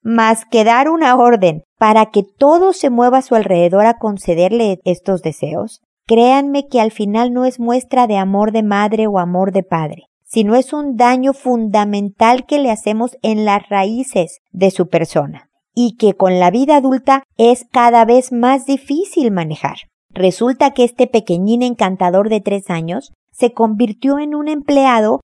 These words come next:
que brinca y brinca de trabajo porque no aguanta ningún jefe, porque le habla en un tono que él no tolera. O se convierte en esta esposa que es como una princesa que demanda atención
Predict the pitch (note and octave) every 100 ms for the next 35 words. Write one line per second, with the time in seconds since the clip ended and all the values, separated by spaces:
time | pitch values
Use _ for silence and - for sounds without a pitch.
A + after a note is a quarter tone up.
0 | _ A#3 G#3+ B3+ D4+ D#4 C#4+ B3+ B3 G#3+
1 | A#3+ C4 - A#3+ A3+ A3 G3+ G3 G3+ -
2 | A#3 G#3+ G3 G3 F3 _ - G3+ A#3 A3+
3 | A3+ A#3 A#3+ A3 G3+ A#3 A3+ C4 F4+ D4+
4 | G#3 E3+ D#3+ D3+ D3+ F#3 G#3 A3 A3+ A#3
5 | A3+ G#3 A3+ F#3 E3+ F#3+ G#3+ A3+ A3+ C#4+
6 | F4+ E3 _ _ A3 G#3+ G#3 G3+ G3+ F#3
7 | A#3 D4 D#4 C#4+ B3+ C4+ - C4 - -
8 | C#4+ D#4 - G#3+ A3 G#3+ B3 A#3+ A#3+ B3
9 | A#3+ G#3+ G#3 - C4 C4+ C4 B3+ G#3 F3+
10 | F#3 G3+ G#3+ A#3 A#3 F#3+ F#3 A3 A3 A#3